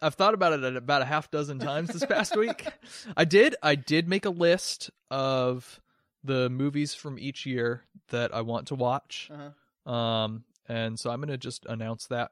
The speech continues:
Speaker 1: right now. Um, just, you know,
Speaker 2: Okay.
Speaker 1: put it out there. Uh, two thousand ten Poetry, two thousand eleven The Raid, two thousand twelve Amour, two thousand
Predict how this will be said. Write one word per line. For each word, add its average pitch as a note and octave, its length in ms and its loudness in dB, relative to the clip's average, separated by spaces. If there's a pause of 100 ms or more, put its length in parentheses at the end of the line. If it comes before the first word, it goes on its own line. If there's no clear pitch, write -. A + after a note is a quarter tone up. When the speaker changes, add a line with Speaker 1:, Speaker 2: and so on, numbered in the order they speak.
Speaker 1:
right A2+ 240 -10
now. A#2 260 -6 (1160)
Um, G#2+ 400 -6 (560)
just, - 180 -16 (100)
you A2+ 120 -10
know, A2 100 -8
Speaker 2:
Okay. F3 160 -12 (140)
Speaker 1:
put C#3+ 120 0
it B2+ 40 2
out A2+ 100 -2
there. A2 160 -6 (400)
Uh, B2+ 180 -2
two - 140 -2
thousand E3+ 240 4
ten F3 320 0
Poetry, F3+ 640 -2 (140)
two C#3+ 100 -6
thousand C#3 280 -2
eleven C#3 360 -2
The B2 80 -6
Raid, E3 460 0 (400)
two D3 100 -4
thousand B2+ 380 -2
twelve D3+ 580 2
Amour, E3 560 -2 (400)
two D#3 140 -6
thousand D3 460 0